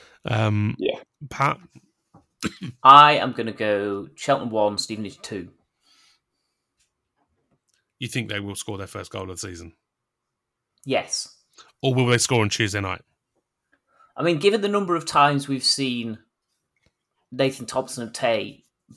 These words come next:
Speaker 3: both go for something and then both stop and just leave it for the striker in the last couple of games.
Speaker 1: <laughs>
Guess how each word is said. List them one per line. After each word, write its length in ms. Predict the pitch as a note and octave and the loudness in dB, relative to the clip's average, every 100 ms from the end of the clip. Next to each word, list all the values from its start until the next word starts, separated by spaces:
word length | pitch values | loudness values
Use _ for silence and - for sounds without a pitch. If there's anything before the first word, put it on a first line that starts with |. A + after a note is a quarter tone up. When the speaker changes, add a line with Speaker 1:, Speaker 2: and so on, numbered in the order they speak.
| _ | _
Speaker 3:
both 280 | C3 A#2+ - | -2 -2 -2
go 140 | - C3 | 0 0
for 80 | A#2+ | 0
something 340 | C3+ A#2+ A2+ | -4 -4 -4
and 100 | A2 | -4
then 100 | A2+ | -2
both 200 | A#2 A2 | 0 -2
stop 380 | - C#3 G2+ - | 0 4 4 2
and 100 | G#2 | -2
just 240 | G#2 - | -2 -2
leave 180 | A#2+ G#2+ | -6 -6
it 100 | G#2+ | -8
for 80 | G#2+ | -10
the 100 | G#2 | -8
striker 420 | - A2 A2+ A2 | 0 2 2 0
in 80 | F#2 | -8
the 60 | |
last 200 | F#2 F#2 | -8 -8
couple 220 | - - G2 | -10 -12 -12
of 60 | |
games. 460 | F2+ E2 E2 - - _ _ _ _ _ | -10 -12 -14 -16 -18 _ _ _ _ _
Speaker 1:
<laughs> 60 | F#3+ | -4